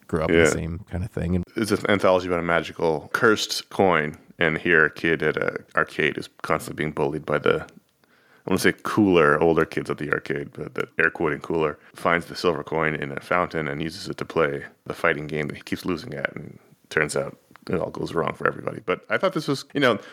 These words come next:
Speaker 2: it's on the edge of being slightly more gruesome than I w-, care to read, but I liked it. I thought it was good.
Speaker 1: Well, that gruesomeness worked in this in the context
Speaker 2: Yes.
Speaker 1: if we were talking about, like, I mean, I'm sure you do, but when Mortal Kombat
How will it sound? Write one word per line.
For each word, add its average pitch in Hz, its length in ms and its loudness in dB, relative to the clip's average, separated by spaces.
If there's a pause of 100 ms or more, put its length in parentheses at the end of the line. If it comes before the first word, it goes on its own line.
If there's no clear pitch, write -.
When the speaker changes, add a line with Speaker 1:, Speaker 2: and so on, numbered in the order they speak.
Speaker 2:
it's - 200 4
on 127 180 8
the 151 140 6
edge 135 220 4
of 117 80 2
being 113 320 6
slightly 113 280 4
more 107 260 4
gruesome 110 340 2
than 98 100 4
I 95 40 6
w-, 98 160 2 (260)
care 110 340 4
to - 220 -4
read, 123 280 4
but 92 320 2 (220)
I 101 60 6
liked 98 240 4
it. - 180 -4 (640)
I - 40 -14
thought 95 100 0
it - 20 2
was - 100 -2
good. - 300 -2
Speaker 1:
Well, 175 160 6
that 180 160 2
gruesomeness 170 460 2
worked 151 280 4
in 120 80 0
this 110 140 -2
in 113 60 -4
the 101 60 -2
context 101 520 0
Speaker 2:
Yes. 95 80 -6
Speaker 1:
if - 40 -20
we 101 60 -2
were 95 120 0
talking 101 360 0
about, 87 280 2
like, 87 180 -2 (240)
I 101 60 0
mean, 98 120 0
I'm 90 60 -2
sure 107 180 0
you 92 220 2
do, 78 240 -4
but 80 220 -6 (240)
when 131 380 2
Mortal 147 280 6
Kombat 107 480 2